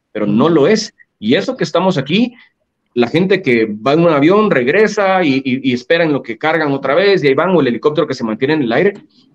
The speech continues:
pregúntenle eso a la persona que lleva cinco o seis días constantes de subir y bajar el volcán. Ma-, nadie más que ellos quieren que esto se apague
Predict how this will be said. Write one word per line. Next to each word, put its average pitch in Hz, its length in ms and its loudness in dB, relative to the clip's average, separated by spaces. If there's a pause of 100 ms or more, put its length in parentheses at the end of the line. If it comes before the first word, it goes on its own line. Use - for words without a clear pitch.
(200)
pregúntenle 185 640 2
eso 190 180 -2
a 196 40 0
la 156 120 -4
persona 175 340 -4
que 135 140 -4
lleva 160 400 0 (200)
cinco 214 420 -2
o 165 40 0
seis 190 320 0
días 190 380 0
constantes 170 480 0
de 151 60 2
subir 143 280 -2
y 196 40 0
bajar 156 240 0
el 185 100 2
volcán. 151 400 -2 (560)
Ma-, 185 420 2
nadie 254 380 2
más 220 180 0
que 226 100 -4
ellos 233 140 0
quieren 220 200 0
que 208 80 0
esto 202 140 -6
se 190 100 -4
apague 262 360 -2